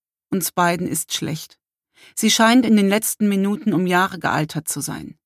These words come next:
Sie so leiden zu sehen, zerreißt mir das Herz. Dann werden wir aufgerufen.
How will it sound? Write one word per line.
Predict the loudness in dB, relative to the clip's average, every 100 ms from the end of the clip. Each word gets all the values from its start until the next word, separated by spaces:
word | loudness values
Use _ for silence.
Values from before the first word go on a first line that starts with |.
| _ _ _ _
Sie | -6 -2
so | 0 2 4
leiden | 4 2 0 -4
zu | -4
sehen, | 0 0 0 -2
zerreißt | -2 0 0 -2 -4 -2
mir | -2
das | -2 -4 -6
Herz. | -10 -8 -10 -10 _ _ _ _ _ _ 0
Dann | 4 4
werden | 4 2
wir | 2 2
aufgerufen. | 0 -8 -16 -16 -18 -20